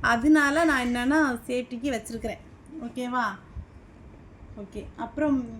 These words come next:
என்ன அப்படின்னு பார்த்தீங்கன்னா, ஆ, ஆ, இது இவ்வளவும் வந்து என்ன அப்படின்னா, ஆ, அப்புறம் வந்து சப்பல்ங்க.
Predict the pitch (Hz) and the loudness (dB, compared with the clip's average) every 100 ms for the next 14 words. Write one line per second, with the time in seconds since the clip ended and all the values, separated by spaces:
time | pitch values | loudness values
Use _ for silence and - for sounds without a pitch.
0 | 220 226 233 226 208 220 220 202 202 - | -12 -10 -10 -10 -10 -12 -12 -12 -14 -12
1 | 214 208 214 285 277 208 - - - - | -12 -10 -6 -2 -2 -4 -10 -20 -20 -20
2 | - - 226 208 208 208 202 202 202 202 | -20 -20 -14 -10 -8 -8 -8 -8 -10 -12
3 | - - - - - - - - - - | -14 -18 -20 -20 -20 -18 -18 -18 -18 -18
4 | - - - - - 214 214 208 - - | -16 -16 -16 -16 -12 -8 -6 -6 -10 -16
5 | - - - - - - - - - - | -16 -14 -12 -10 -12 -14 -18 -18 -18 -18
6 | - 262 254 269 254 285 285 302 370 - | -8 -4 0 0 2 2 4 2 0 -6
7 | - - - - 262 269 285 254 254 269 | -20 -20 -16 -4 2 2 2 0 -2 -4
8 | 233 240 240 254 339 - - - - - | -6 -6 -6 -4 -4 -6 -14 -14 -14 -12
9 | - - - - - - - - - - | -10 -8 -8 -8 -10 -12 -14 -14 -14 -14
10 | - - - - - - - - - - | -12 -10 -10 -10 -10 -12 -14 -14 -16 -16
11 | - - - - - - 262 277 254 233 | -14 -14 -14 -14 -14 -6 2 4 4 2
12 | 311 294 277 - 320 277 - 339 269 233 | 4 4 4 2 0 -2 4 4 4 0